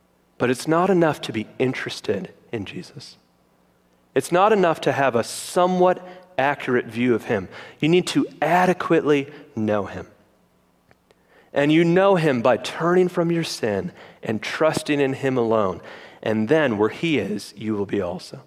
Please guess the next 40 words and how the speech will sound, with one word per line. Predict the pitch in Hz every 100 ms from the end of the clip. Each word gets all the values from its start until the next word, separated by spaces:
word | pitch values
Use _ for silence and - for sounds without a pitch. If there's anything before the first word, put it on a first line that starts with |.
| _ _ _ _ _ _ _ _ _
So | - 120
help | 123 196 -
them | 135 120
today | 123 139 110 101 -
to | -
find | - 110 110 127
their | 135
way | 139
home | 135 160 160 127 - _ _ _ _ _ _ _ _ _ _ _ _ _ _ _ -
by | 127 120
the | 120
one | 120 143 131
who | 131
made | 117 127 139 147
it | 143
available, | 113 107 110 110 98 92 - _ _ _ _ _ _
the | 110
way, | 95 107 123 131 127
the | - 110
truth, | - 117 95 - - _ -
and | 113
the | 95
life. | 90 82 - _ _ _ _ _ _ - - - - - - _
And | 123 131
Lord, | 135 120
I |
know | 104 123 139 135 135 - - - - _ -
in | 104
America | 101 110 107 - 110 101 101
we're | 101 107
uneasy, | 107 113 139 143 143 123 131 123
we | 117 110
care | - - 135 131
about | 127 120
what | 120
other | 123
people | 120 123 -
think | - 123 113
about | 110 110
us. | 104 -